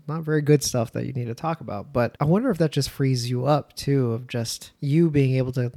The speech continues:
release that stuff off your shoulders to then realize the good that's happening right now or that's coming up, or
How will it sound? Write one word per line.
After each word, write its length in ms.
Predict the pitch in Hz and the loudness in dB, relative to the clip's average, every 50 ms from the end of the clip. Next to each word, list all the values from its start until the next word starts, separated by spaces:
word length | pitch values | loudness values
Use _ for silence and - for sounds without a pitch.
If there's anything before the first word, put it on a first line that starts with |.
| 127 127 143 143 | -8 -8 -8 -6
release 360 | 135 127 123 127 131 127 - | -6 -4 -2 -2 -2 0 0
that 160 | - 127 120 | 0 -2 -2
stuff 260 | - - 131 123 - | 0 0 0 0 0
off 200 | 131 127 127 - | 0 -2 0 0
your 120 | 135 127 120 | -2 -2 -2
shoulders 480 | - - 135 135 139 135 131 127 120 - | 0 0 0 0 2 2 0 0 -2 -2
to 100 | - 131 | -6 -4
then 560 | 127 127 127 127 127 127 127 123 120 120 120 - | -2 -2 0 0 0 0 -2 -2 -4 -4 -6 -6
realize 760 | 139 127 127 135 156 170 185 196 202 202 214 214 208 214 214 | -4 -2 0 2 2 2 2 2 2 2 0 0 -2 -2 -4
the 80 | 202 | -6
good 340 | 190 185 196 202 202 196 196 | -4 -2 -2 -2 -2 -2 -4
that's 220 | 214 208 202 - - | -6 -8 -8 -8 -6
happening 580 | 196 190 196 - - 202 196 190 190 190 190 | -6 -6 -4 -4 -6 -6 -4 -4 -4 -4 -4
right 200 | 185 185 185 190 | -4 -4 -4 -4
now 340 | 196 180 180 185 185 190 190 | -4 -4 -4 -2 -2 -2 -2
or 640 | 185 185 160 135 127 123 123 120 120 120 120 120 123 | -2 -2 -2 -2 -2 -2 -2 -4 -4 -4 -4 -6 -4
that's 200 | 127 127 120 - | -4 -6 -6 -6
coming 300 | - - 127 123 123 123 131 | -6 -6 -6 -4 -4 -2 -2
up, 280 | 143 175 202 196 - 135 | -2 -2 -2 -4 -4 -4
or 320 | 127 120 117 113 117 117 | -4 -2 -2 -2 -2 -4